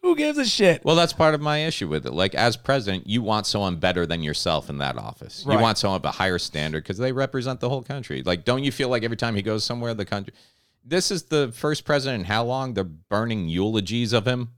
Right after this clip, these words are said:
Speaker 2: Like, and they do parades in Italy with, like, a big baby Trump balloon going down
Speaker 1: Yeah.
Speaker 2: the road. You know who was screwing up eulogies of Obama? Fucking rodeos in our own country were dressing up dummies like Obama and letting the fucking animals tear them apart at the beginning of the
Speaker 1: Yeah.
Speaker 2: shows.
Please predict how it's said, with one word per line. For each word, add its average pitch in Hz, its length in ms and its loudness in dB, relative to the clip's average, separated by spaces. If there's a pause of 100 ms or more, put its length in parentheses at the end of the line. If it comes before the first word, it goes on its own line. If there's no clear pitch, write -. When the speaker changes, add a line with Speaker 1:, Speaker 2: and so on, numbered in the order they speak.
Speaker 2:
Like, 92 200 2
and 95 220 0
they 113 120 4
do 120 120 0
parades 104 480 0
in 92 100 0
Italy 87 300 2
with, 73 180 -4
like, 78 160 0
a 73 40 -4
big 78 280 -4
baby 82 320 0
Trump - 420 -2 (320)
balloon 78 460 0
going 80 240 0
down 76 160 2
Speaker 1:
Yeah. 80 100 0
Speaker 2:
the 82 40 0
road. 85 260 2 (300)
You 127 100 2
know 143 160 6
who 151 140 4
was 139 320 2
screwing 139 420 -2
up 127 140 -2
eulogies 120 580 0
of 95 200 0
Obama? 95 600 0 (460)
Fucking 120 520 0
rodeos 90 680 4
in 87 80 -2
our 92 220 2
own 104 180 2
country 92 540 -2 (160)
were 87 120 0
dressing 87 380 0
up 69 220 -4
dummies 80 500 0
like 78 160 0
Obama 80 560 2
and 71 100 -6
letting 73 320 -2
the 73 100 -4
fucking 78 360 -4
animals 73 400 -4
tear 73 240 -4
them 71 140 -6
apart 71 260 -4
at 69 40 -12
the 67 60 -12
beginning 69 260 -6
of 67 40 -6
the 67 60 -4
Speaker 1:
Yeah. 101 60 -4
Speaker 2:
shows. 69 340 -4